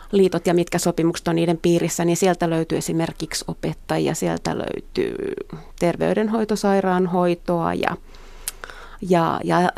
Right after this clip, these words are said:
tämän tyyppisiä. Sitten siellä on aka-, akateemiset, akadeemi-,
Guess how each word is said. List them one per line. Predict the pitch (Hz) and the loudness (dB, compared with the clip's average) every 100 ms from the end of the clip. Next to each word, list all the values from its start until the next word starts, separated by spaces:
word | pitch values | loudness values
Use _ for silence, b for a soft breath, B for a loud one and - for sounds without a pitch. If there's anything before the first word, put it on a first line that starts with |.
| - | 2
tämän | 180 | 2
tyyppisiä. | 175 156 - 165 - | 2 -2 -4 -6 -4
Sitten | 151 185 | -2 -2
siellä | 185 165 | 0 0
on | 160 - | 0 -2
aka-, | - - - - - - 92 - | -2 -4 -6 -20 -14 -10 -10 -2
akateemiset, | - - 175 - - - - - - - | -2 2 0 0 0 0 -2 -4 -8 -12
akadeemi-, | - - - - | -8 -6 -6 -6